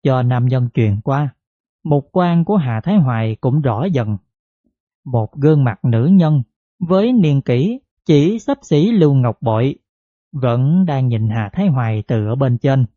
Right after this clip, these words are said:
Vì Hà Thái Hoài đang nằm, và nữ nhân đó hỏi: "Các hạ đã ổn chưa? Nếu ổn, hãy cho bọn ta biết vì sao các hạ am hiểu thân pháp bách cầm."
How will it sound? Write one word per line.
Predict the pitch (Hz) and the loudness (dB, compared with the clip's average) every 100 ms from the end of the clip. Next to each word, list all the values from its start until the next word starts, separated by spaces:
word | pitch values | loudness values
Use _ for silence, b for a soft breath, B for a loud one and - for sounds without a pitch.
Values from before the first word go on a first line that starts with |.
| _ _ _ _ _ _ _ _ | _ _ _ _ _ _ _ _
Vì | 160 165 156 | 0 2 4
Hà | 139 143 | 2 -2
Thái | - 262 | -2 2
Hoài | 208 143 123 123 - | 4 4 0 -2 -6
đang | 143 131 127 | -4 -2 -2
nằm, | 110 101 95 _ _ _ _ _ _ | -2 -4 -8 _ _ _ _ _ _
và | 131 120 110 107 - | -6 -2 -2 -4 -8
nữ | 107 117 | -4 0
nhân | 175 131 113 | 2 0 0
đó | 139 | -4
hỏi: | 113 101 165 214 _ _ _ _ _ _ _ _ _ _ - | -4 -4 -4 -6 _ _ _ _ _ _ _ _ _ _ -6
"Các | 226 - | -6 -2
hạ | 135 120 135 | -2 0 -2
đã | 165 | -2
ổn | 139 123 208 | 0 0 0
chưa? | 175 175 - _ _ _ - | 2 0 -2 _ _ _ 0
Nếu | 185 226 | 0 2
ổn, | - 123 139 240 285 | 0 -2 0 -2 -4
hãy | - 143 160 202 | -4 0 0 0
cho | 180 | -2
bọn | 127 131 | -2 -4
ta | 139 139 | -4 -4
biết | 190 269 _ _ _ - | -4 -6 _ _ _ -4
vì | 170 165 | 0 0
sao | 156 190 | 0 -4
các | - 254 | -4 -8
hạ | - 120 120 - | -6 -6 -6 -4
am | 151 151 | -2 -2
hiểu | 131 120 196 | 0 -2 -2
thân | 185 139 135 | -2 -2 -2
pháp | 202 - | -4 -4
bách | 233 - | -6 -6
cầm." | 147 117 | -4 -2